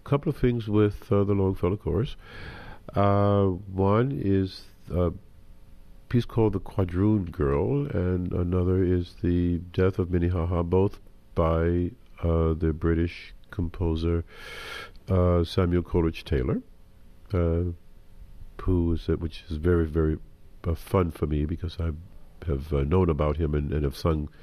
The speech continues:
some of his solo vocal works, uh, over the years, and so it's a chance to really, uh, pretty good chance to do some of his choral things. Certainly have heard of the whole, of the whole Hiawatha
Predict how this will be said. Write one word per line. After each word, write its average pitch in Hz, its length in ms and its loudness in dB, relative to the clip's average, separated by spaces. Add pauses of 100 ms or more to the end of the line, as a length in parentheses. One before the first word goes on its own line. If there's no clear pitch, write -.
(360)
some 85 180 0
of 76 80 0
his 78 120 -2
solo 80 400 2 (140)
vocal 78 360 -2
works, 69 460 -2
uh, 80 60 2
over 73 420 0
the 71 100 0
years, 76 400 0
and 76 220 -4
so 82 400 -6
it's - 100 -20
a - 40 -20
chance - 320 -2
to 80 160 -2
really, 78 320 0 (440)
uh, 71 320 -2 (720)
pretty 80 180 -2
good 76 140 0
chance 76 220 0
to - 80 -8
do 71 100 0
some 76 160 -2
of 71 80 -4
his 78 120 -4
choral 78 240 2
things. 71 300 -2 (240)
Certainly 76 320 2
have 69 120 0
heard 80 260 2
of 67 120 0
the 69 80 -2
whole, 71 320 0 (480)
of - 100 0
the 76 80 0
whole 73 340 2
Hiawatha 71 680 -2